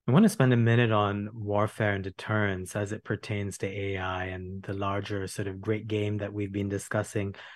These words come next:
Um, General Stanley McChrystal and, uh, Anshu Roy from Rhombus A I, uh, wrote another piece in our print issue, uh, basically looking at how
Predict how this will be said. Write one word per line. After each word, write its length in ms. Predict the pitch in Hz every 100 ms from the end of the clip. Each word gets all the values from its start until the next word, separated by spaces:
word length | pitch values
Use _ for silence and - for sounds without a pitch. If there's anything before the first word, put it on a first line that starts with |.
| - _
Um, 320 | 110 107 104
General 280 | 104 123 117
Stanley 360 | - 120 120 110
McChrystal 840 | 101 - 123 120 - 107 101 104
and, 380 | 104 101 101 107
uh, 240 | 101 101
Anshu 420 | 113 117 117 113 101
Roy 340 | 101 104 101
from 300 | 95 101 95
Rhombus 480 | 101 110 107 98 -
A 160 | 98 95
I, 320 | 95 92 90 - - - -
uh, 240 | 107 107 113
wrote 240 | 110 110
another 320 | 107 113 113
piece 480 | 107 - 127 113 -
in 100 | 104
our 160 | 98 95
print 320 | - 127 123
issue, 520 | 120 113 - 104 101 - - - -
uh, 160 | 104
basically 580 | 98 127 143 151 - 120
looking 380 | 113 120 123 117
at 100 | 107
how 520 | - 107 104 104 104